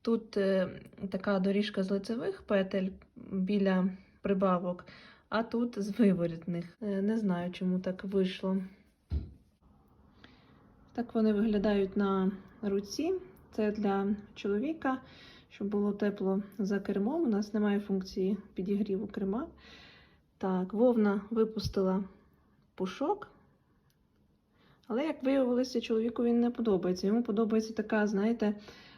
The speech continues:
е, такий сирий виріб, е, як ще тільки зі спиць знятий. Е, він такий більш, ем, грубо так виглядає, і йому більше подобається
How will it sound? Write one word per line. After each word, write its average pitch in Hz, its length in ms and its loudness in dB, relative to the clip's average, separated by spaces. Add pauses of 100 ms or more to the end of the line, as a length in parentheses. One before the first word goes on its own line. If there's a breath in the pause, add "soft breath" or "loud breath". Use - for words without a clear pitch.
(100)
е, 190 120 -2
такий 220 240 0
сирий 233 400 6
виріб, 233 520 2
е, 196 340 6
як 196 220 0
ще - 140 -2
тільки 202 420 0
зі 190 460 4
спиць 233 560 0
знятий. 208 760 4 (460 loud breath)
Е, 185 260 0
він 196 160 4
такий 196 360 2
більш, 190 500 0
ем, 185 380 2 (480 loud breath)
грубо 208 500 2
так 185 200 0
виглядає, 202 840 2
і 190 460 0
йому 196 220 2
більше 196 320 0
подобається 185 720 0